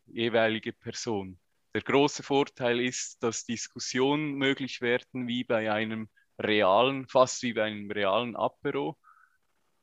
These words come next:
Und ja, vom Vorgehen her, Sie können sich, ähm, über Ihren Webbrowser einloggen auf dieser Webseite, auf,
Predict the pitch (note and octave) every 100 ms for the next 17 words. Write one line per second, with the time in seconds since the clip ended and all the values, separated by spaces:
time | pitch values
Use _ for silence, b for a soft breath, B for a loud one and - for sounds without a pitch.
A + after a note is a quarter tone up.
0 | _ _ _ C#3 C3 A#2+ A#2 A2+ - -
1 | - A#2+ A2 A2+ A2+ G#2 - - A#2+ C#3
2 | C#3 C#3+ C#3 C3 B2 A#2+ A#2+ A#2+ A#2 -
3 | A#2 - - B2+ A#2 A#2 G#2+ B2 A#2 -
4 | - A#2+ A2 G#2+ G#2 A2 A#2+ A#2 A#2+ A2
5 | F#2+ A#2+ A2+ A2 A#2+ - B2 A2 A2+ -
6 | A#2+ - _ _ _ _ _ _ _ -
7 | A#2 C3+ D3 C3+ C#3 D#3 C#3 A2+ - -
8 | A#2 A2+ A2+ A2+ - - B2 A#2+ - A#2
9 | G#2+